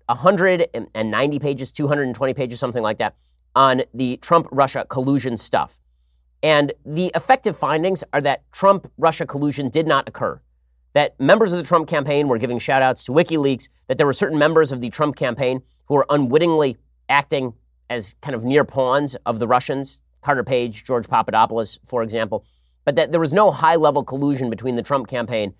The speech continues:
and Russia. And there really isn't that much more that we didn't know in the Trump-Russia collusion part. Now, I will say this. The information that is clear,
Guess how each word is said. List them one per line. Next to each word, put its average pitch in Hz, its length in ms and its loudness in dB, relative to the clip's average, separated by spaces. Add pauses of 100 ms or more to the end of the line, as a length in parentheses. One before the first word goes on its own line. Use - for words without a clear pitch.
(300)
and 135 140 2
Russia. - 340 2 (520)
And 185 120 4
there 208 80 8
really 254 200 8
isn't 185 200 0
that 156 140 4
much 151 180 -4
more 156 300 8
that 139 160 -4
we 127 240 -4 (180)
didn't 160 280 -2
know 127 420 2 (200)
in 135 120 -2
the 147 80 0
Trump-Russia 151 480 0
collusion 147 360 -2
part. 117 140 0
Now, 143 120 4
I - 60 6
will 196 180 4
say 202 140 0
this. - 300 2 (840)
The 135 400 -2 (120)
information 180 640 2
that 131 120 0
is 127 220 -6
clear, 135 400 2